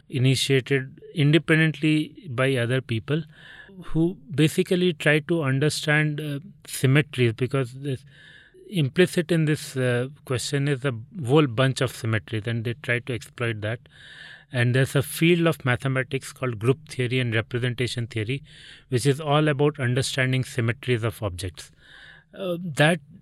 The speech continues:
area is beautiful, really beautiful, and a lot of advancement has been made there. So people have been trying to, uh, also attack this problem through using those tools.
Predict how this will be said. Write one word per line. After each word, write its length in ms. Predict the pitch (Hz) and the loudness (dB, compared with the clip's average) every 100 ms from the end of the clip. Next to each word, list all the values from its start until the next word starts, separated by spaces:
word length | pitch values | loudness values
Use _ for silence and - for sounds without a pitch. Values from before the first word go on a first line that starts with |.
| - | -4
area 420 | 143 135 139 151 | 0 2 2 4
is 180 | 151 117 | 2 0
beautiful, 640 | 127 139 165 196 156 - | -8 -8 0 2 2 0
really 460 | 143 151 131 147 151 | -2 -2 2 4 4
beautiful, 480 | 135 131 - 143 160 | 2 -2 -2 -4 -4
and 260 | - 139 127 | -8 -4 -2
a 40 | |
lot 320 | 123 120 139 143 | 0 2 0 0
of 160 | - | -6
advancement 640 | 123 110 117 - 127 120 | -4 -2 -2 -2 -2 -2
has 140 | 110 107 | -2 -4
been 240 | 110 117 | -4 -4
made 240 | 107 110 101 | -2 -4 -4
there. 200 | 104 131 _ - - - - - _ _ | -6 -8 _ -20 -20 -20 -20 -20 _ _
So 200 | - 123 | -4 -4
people 420 | - 131 - 143 | -2 -2 0 0
have 240 | 117 131 | 0 -2
been 160 | 131 143 | -2 -2
trying 300 | - 123 127 - | 0 -2 -2 -4
to, 220 | 135 135 | -2 0
uh, 100 | 127 135 - - | -2 -8 -10 -2
also 300 | 123 - 135 | -2 0 -2
attack 280 | 120 123 113 | 0 -2 -2
this 200 | 120 - | -6 -6
problem 500 | - 113 113 123 123 _ _ _ _ _ - | -6 -6 -6 -8 -10 _ _ _ _ _ -20
through 300 | - 120 135 | -10 -8 -6
using 400 | 131 117 117 110 | -2 0 2 0
those 220 | 107 107 | 0 -2
tools. 360 | - 95 92 | -6 -10 -10